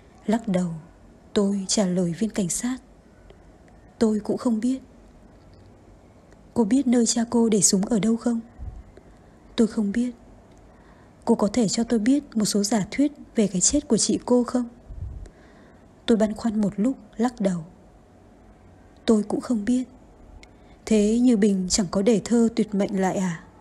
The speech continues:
"Có mảnh giấy này để trên bàn." Viên cảnh sát mở hồ sơ ra,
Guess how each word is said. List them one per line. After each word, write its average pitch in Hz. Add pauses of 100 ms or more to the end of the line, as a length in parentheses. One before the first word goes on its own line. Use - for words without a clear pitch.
(1300)
"Có 190
mảnh 214
giấy 196
này 196
để 196
trên 214
bàn." 190 (1300)
Viên 214
cảnh 202
sát 254
mở 220
hồ 180
sơ 226
ra, 226